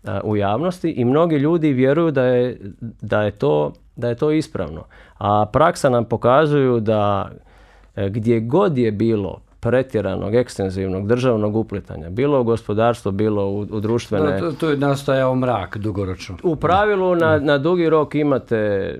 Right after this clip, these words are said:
Speaker 1: neefikasnost, imate kroni kapitalizam, imate različite oblike svih ovih nepodobnih ovoga stvari koje ste već djelomično ovoga, e,
Speaker 2: Mhm.
Speaker 1: i, i, i, i spomenuli. Is-, isključivo i zato što ste i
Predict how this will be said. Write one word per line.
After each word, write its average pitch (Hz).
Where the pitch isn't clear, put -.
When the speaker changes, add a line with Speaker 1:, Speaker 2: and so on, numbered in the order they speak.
Speaker 1:
neefikasnost, 156
imate 107
kroni 151
kapitalizam, 131
imate 120
različite 127
oblike 120
svih 135
ovih 135
nepodobnih 110
ovoga 104
stvari 117
koje 107
ste 104
već 110
djelomično 104
ovoga, 98
e, 107
Speaker 2:
Mhm. 104
Speaker 1:
i, 107
i, 101
i, 101
i 104
spomenuli. 98
Is-, 101
isključivo 196
i 185
zato 190
što -
ste -
i -